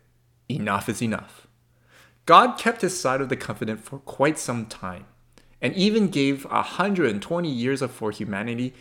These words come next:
to change their ways. He enabled humanity to multiply and continued to give provisions of life, but humanity continued to exploit it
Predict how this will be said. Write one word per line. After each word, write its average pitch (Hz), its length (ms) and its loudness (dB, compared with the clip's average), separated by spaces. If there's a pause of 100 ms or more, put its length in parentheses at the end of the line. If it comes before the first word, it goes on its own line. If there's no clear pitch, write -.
(120)
to 104 120 -10
change 120 420 -4
their 104 140 -4
ways. 92 420 -12 (540)
He 247 220 4
enabled 147 760 2
humanity 104 580 -4
to - 140 -12
multiply 101 720 -6 (200)
and 107 160 -8
continued 175 680 -2
to 123 80 -6
give 127 240 -4
provisions 120 480 -2
of 104 120 -6
life, 156 420 -4 (580)
but 165 100 -2 (120)
humanity 226 680 2
continued 233 760 0
to 123 120 -2
exploit 285 580 -2
it - 200 -2